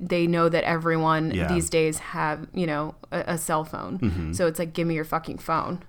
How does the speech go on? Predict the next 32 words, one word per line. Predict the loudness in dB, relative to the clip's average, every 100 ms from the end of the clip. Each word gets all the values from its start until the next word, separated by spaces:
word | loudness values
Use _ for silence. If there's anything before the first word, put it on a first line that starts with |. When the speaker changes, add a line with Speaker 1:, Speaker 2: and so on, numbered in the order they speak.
| -4
Speaker 2:
And |
that's | -2 0
why |
I | 0
thought | -2
it |
was | -2
interesting. | -6 -6 -6 -6 -6
And, | -6 -6 -6
you | -6
know, | -6 -8 -12 -20 -20 -20 -8
it, | -8 -8 -16 -20
<sighs> | -16 -12 -4 -4 -4 -12 -16 -20 -12
never | -10 -8
mind. | -8
I'm | -6
not | -8
gonna | -10
bring | -10
up | -12
Midsummer | -12 -10 -8
again. | -10 -8
It's | -8 -8
just | -8 -6
dumb | -6
that | -6
they | -8
don't | -8
have | -8 -8
service | -8 -6 -8
out | -6
there. | -8